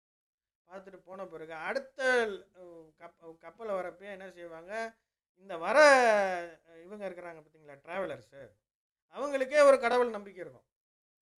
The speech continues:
அதனால என்ன செய்வாங்க, அவங்களோட மிஷினரிகளையும் கூட்டிட்டு வருவாங்க. அந்த மிஷினரிகள் இறங்குன உடனே இவங்களுக்கு சர்ச்சு வச்சு நடத்துறது மட்டும் இல்லாம, லோக்கலோட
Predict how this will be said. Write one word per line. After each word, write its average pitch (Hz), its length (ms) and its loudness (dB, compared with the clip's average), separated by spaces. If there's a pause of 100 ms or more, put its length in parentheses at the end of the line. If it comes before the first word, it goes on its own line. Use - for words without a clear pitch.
(280)
அதனால 247 340 0
என்ன 254 180 -2
செய்வாங்க, 226 360 -6
அவங்களோட 226 440 -2 (920)
மிஷினரிகளையும் 226 720 -2
கூட்டிட்டு 220 280 -16
வருவாங்க. 202 280 -10
அந்த 226 140 -10
மிஷினரிகள் 247 580 -8
இறங்குன 240 340 -4
உடனே 233 340 -8
இவங்களுக்கு 247 460 -10
சர்ச்சு 233 340 -10
வச்சு 226 240 -8
நடத்துறது 208 440 -16
மட்டும் 202 260 -20
இல்லாம, 202 280 -18
லோக்கலோட 214 600 -6